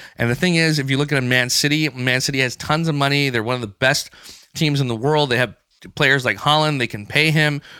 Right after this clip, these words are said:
But do the fans around the world really love Man City? Do they have this history that fans have had with teams like Arsenal and Real Madrid and Liverpool? They don't have that.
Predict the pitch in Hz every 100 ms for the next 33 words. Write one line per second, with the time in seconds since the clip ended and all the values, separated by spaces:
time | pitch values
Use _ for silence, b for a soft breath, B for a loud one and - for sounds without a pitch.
0 | B 117 107 175 160 - 135 135 160 139
1 | - 185 190 202 170 156 147 139 127 123
2 | 107 107 135 135 127 117 110 107 104 104
3 | - 101 98 107 113 143 147 127 - -
4 | 220 - - 123 107 101 B B B 120
5 | 107 - - 165 139 123 120 127 117 117
6 | 110 - - 123 117 113 107 117 - 113
7 | 107 110 113 113 107 113 117 110 104 101
8 | 117 113 - - - 101 117 113 143 131
9 | 143 151 107 - -